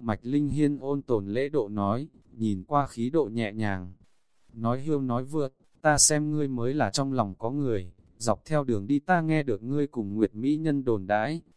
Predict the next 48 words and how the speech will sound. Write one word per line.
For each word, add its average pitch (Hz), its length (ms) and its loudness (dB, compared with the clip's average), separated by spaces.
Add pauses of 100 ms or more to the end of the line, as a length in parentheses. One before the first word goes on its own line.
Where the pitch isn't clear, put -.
chính 131 280 -4
là 120 120 2
nghe 139 220 2
được 110 220 -2
lỗ 131 180 0
tai 151 240 2
đều 110 200 0
khởi 92 240 -2
cái 110 280 -2
khén." 120 360 0 (580)
Nguyệt 113 300 0
Thượng 110 260 -4
Uyên 143 180 2
Thanh 139 280 -2
mở 98 140 -2
miệng 101 280 -4
phản 98 300 -2
bác 165 180 2
nói, 120 400 -2 (260)
trực - 240 -4
tiếp 208 200 4
làm 107 300 0
Mạch 107 160 0
Linh 143 280 0
Hiên 143 260 2
đen 143 200 2
mặt. 113 200 2 (600)
"Ta 139 180 6
cùng 104 260 -6
với 110 160 0
Nghê 151 220 0
Trần 101 260 -2
thanh 147 240 -4
thanh 143 260 -2
bạch 120 180 -2
bạch, 104 240 4 (300)
không 147 240 -6
cần 101 280 -2
nhục 101 180 -4
nữ 135 200 0
nhi 160 280 2
ra 135 220 4
danh 139 240 0
dự." 127 280 0 (600)
Mạch 117 220 -2
Linh 143 260 0
Hiên 139 260 2
không 143 360 -4